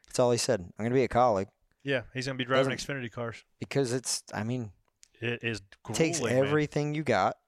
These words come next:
Speaker 1: and you, you go, you
Speaker 2: And
Speaker 1: live
Speaker 2: even if
Speaker 1: week
Speaker 2: you're
Speaker 1: to week.
Speaker 2: on your perfect day, your perfect day might be eighteenth.
Speaker 1: Correct.
Speaker 2: <laughs> And there's not, there is not a lot to draw from if you're looking for external motivation to keep doing this thing.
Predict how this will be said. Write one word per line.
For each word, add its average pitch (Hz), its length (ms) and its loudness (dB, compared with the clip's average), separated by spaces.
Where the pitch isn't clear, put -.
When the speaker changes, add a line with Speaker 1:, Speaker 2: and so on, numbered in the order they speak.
Speaker 1:
and 110 160 -2
you, 110 360 -2
you 104 140 -4
go, 110 380 2
you 156 100 0
Speaker 2:
And 170 100 2
Speaker 1:
live 233 100 2
Speaker 2:
even - 160 2
if - 60 0
Speaker 1:
week 135 120 2
Speaker 2:
you're 226 100 2
Speaker 1:
to 135 80 2
week. 156 140 4
Speaker 2:
on 214 120 2
your 208 120 0
perfect 196 540 -2
day, 196 320 -2
your 160 200 -2
perfect 180 420 -2
day 196 200 0
might 151 360 0
be 190 200 -2
eighteenth. 196 540 -2
Speaker 1:
Correct. 95 320 -10
Speaker 2:
<laughs> - 140 -2
And 165 120 -2
there's 180 320 2
not, 175 300 2
there 180 180 2
is 143 100 -2
not 156 300 0
a 165 60 2
lot 156 240 2
to - 80 -6
draw 131 300 2
from 117 280 -2
if 107 180 -6
you're 120 120 -4
looking 113 260 -4
for 110 260 -6
external 110 460 -6
motivation 104 600 -4
to 87 40 -12
keep 98 240 -12
doing 101 200 -6
this 92 180 -10
thing. 90 200 -18